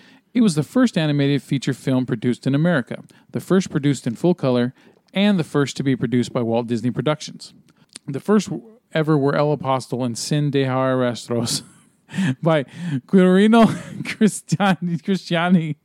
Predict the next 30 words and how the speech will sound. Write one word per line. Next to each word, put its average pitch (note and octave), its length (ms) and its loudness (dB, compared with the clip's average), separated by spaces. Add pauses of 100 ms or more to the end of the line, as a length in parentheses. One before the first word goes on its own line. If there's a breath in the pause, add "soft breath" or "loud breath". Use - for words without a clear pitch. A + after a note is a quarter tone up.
(480 loud breath)
but D3+ 160 0
both F3 240 2
films D#3+ 300 0
are C#3+ 40 0
considered C3 460 -4
lost. B2 400 -4 (380 loud breath)
The C#3+ 100 4
oldest F#3 300 2
full-length E3+ 420 0
animated C#3+ 480 0
feature D3+ 360 0
film A#2+ 340 -2
that A#2+ 100 -2
can B2+ 140 -6
still D3+ 260 0
be C#3 140 -2
seen B2+ 240 -2
today D3 520 0 (360 loud breath)
is C#3 140 0
The D3 120 4
Adventures D3 420 -2
of D#3 140 -2
Prince C#3+ 340 -2
Ahmed, C3+ 600 -6 (380 loud breath)
which D3 180 -2
clocks F3+ 340 -2
in E3+ 140 0
at C#3 80 -10
sixty-five D#3+ 580 -2
minutes A#2+ 380 -4